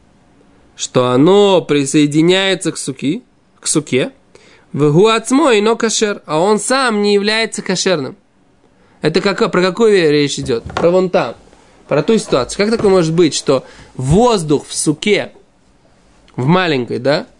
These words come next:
меньше тридцати сантиметров – он дополняет до площади суки,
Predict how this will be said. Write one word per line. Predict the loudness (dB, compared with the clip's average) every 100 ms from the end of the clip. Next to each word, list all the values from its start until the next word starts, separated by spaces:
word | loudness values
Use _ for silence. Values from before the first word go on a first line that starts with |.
| _ _
меньше | 2 4 4 2 -2 -2
тридцати | -4 -4 -2
сантиметров – | -2 0 0 0 -4 -10 _ _ _ _ _ 0
он | 2 2 -2 -6 -10
дополняет | -2 0 0 0 0 2 0 0 -4 -4
до | -4
площади | -4 -2 -2 -2 -8 -8
суки, | -8 -10 -8 -8 -8